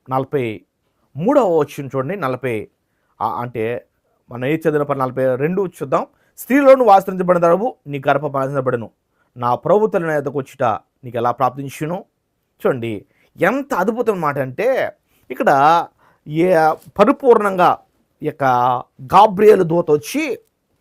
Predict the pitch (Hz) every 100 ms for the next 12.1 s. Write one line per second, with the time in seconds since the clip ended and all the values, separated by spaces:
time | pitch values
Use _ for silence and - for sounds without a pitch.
0 | _ 131 151 190 180 196 170 156 156 147
1 | 151 131 143 135 _ _ 127 165 - 196
2 | 160 151 135 226 160 135 175 143 123 151
3 | 165 - _ _ 170 269 - 233 196 202
4 | 180 170 151 110 104 - 160 165 156 156
5 | 143 131 131 113 131 - _ _ 131 143
6 | 160 233 330 320 277 269 262 - 220 190
7 | 139 101 _ _ 123 143 156 165 214 -
8 | _ _ _ _ _ _ - 170 214 285
9 | 339 339 311 302 311 240 262 262 226 -
10 | - 143 151 185 185 180 170 165 160 127
11 | 98 _ 113 98 95 123 107 127 135 147
12 | 185